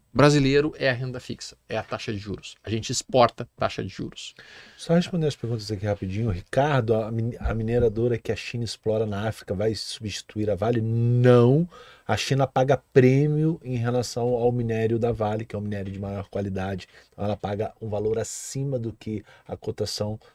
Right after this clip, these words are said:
Speaker 2: da tonelada está valendo no porto de Qingdao. É, o, o, o Reinaldo perguntou: vai ser aberto por vídeo? Não, é um evento presencial em Porto Alegre. Nós não somos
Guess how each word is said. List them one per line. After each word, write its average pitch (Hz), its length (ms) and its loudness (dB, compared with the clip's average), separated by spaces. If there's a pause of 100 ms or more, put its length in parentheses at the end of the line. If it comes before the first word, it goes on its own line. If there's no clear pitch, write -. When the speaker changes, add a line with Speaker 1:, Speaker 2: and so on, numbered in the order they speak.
(140)
Speaker 2:
da 95 180 -4
tonelada 101 800 -4 (300)
está - 340 -6
valendo 98 460 -2
no 98 100 -6 (100)
porto - 320 -10
de 92 140 -10
Qingdao. 90 880 -6 (400)
É, 101 320 2 (120)
o, 113 920 0
o, 110 360 -4
o 117 160 0
Reinaldo 120 600 2
perguntou: 123 300 -2
vai 117 140 2
ser 120 180 2
aberto 113 400 0
por 120 80 -2
vídeo? 147 240 0
Não, 185 180 4
é 180 80 6
um 180 140 6
evento 190 580 2 (320)
presencial 196 920 10
em 190 180 2
Porto - 380 2
Alegre. 160 420 6
Nós 143 240 2
não 139 160 -2
somos 135 420 -4